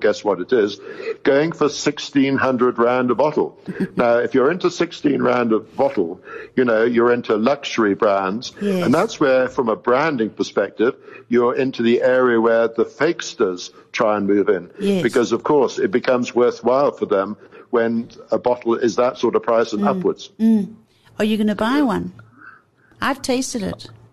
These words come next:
Speaker 2: and it's very nice.
Speaker 1: Uh, I haven't tasted it, and I can't afford it. And I remember you introduced me to Capensis,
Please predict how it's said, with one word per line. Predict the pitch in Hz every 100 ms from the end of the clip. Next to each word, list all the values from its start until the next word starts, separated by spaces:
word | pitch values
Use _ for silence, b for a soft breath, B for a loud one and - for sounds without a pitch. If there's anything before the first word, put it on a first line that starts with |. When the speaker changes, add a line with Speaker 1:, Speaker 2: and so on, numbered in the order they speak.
| _
Speaker 2:
and | -
it's | 208 190
very | 196 202
nice. | 196 196 190 185 - - - _ - _ _ B B B B -
Speaker 1:
Uh, | 107 98 101
I | 104 104 -
haven't | 120 98
tasted | 101 95 - 92
it, | 104
and | 101
I | 98
can't | 98 110 95
afford | - 101 95
it. | 101 -
And | 98
I |
remember | 101 104 117 104 98 B B
you | 117 110
introduced | 101 - - 101 -
me | 98
to | -
Capensis, | 95 104 - 131 127 - -